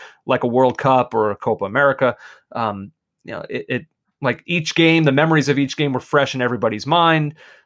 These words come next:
Um, so this was, you know, the circumstances were awful in which they had to go this way. And, you know, Kasper Schmeichel was talking before the game about how,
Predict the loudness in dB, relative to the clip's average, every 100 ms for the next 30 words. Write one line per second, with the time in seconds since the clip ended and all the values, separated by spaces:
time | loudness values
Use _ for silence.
0 | -12 -6 -6 -6 -10 -18 _ _ _ _
1 | _ _ _ -18 -14 -4 0 2 0 2
2 | 4 6 4 0 -4 0 0 2 2 2
3 | 2 -2 -2 -2 -2 -2 2 2 2 0
4 | -2 -4 _ _ _ -6 -2 0 0 0
5 | -2 -4 -2 0 0 2 2 2 0 2
6 | 2 2 0 -2 0 0 -2 -2 -2 0
7 | -2 0 0 0 -2 -6 -2 0 0 -4
8 | -2 -2 0 -2 0 0 0 0 2 2
9 | 2